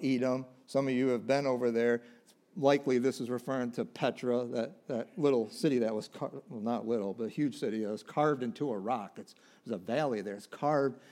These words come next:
into this rock. Uh, impregnable, like, as far as military strategy goes. But David says in verse eleven, "It's not. It's not. Wilt not thou, God?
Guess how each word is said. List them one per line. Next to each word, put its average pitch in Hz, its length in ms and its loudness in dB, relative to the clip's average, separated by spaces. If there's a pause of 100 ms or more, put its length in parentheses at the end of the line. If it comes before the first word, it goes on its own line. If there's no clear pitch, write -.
(160)
into 120 360 -2
this 113 300 -2
rock. 123 500 0 (480)
Uh, 113 140 -2 (100)
impregnable, 139 1000 2 (200)
like, 131 200 -2
as 123 120 -4
far 139 220 4
as 117 120 2
military 127 580 0
strategy 110 640 -2 (260)
goes. 113 300 4
But 131 180 -2
David 156 340 6
says 160 220 2
in 139 60 -2
verse 143 180 2
eleven, 127 320 0
"It's 98 140 -6
not. 143 500 -2 (840)
It's - 200 -6
not. - 400 0 (600)
Wilt 180 200 6
not 175 180 6
thou, 175 260 8
God? 208 460 8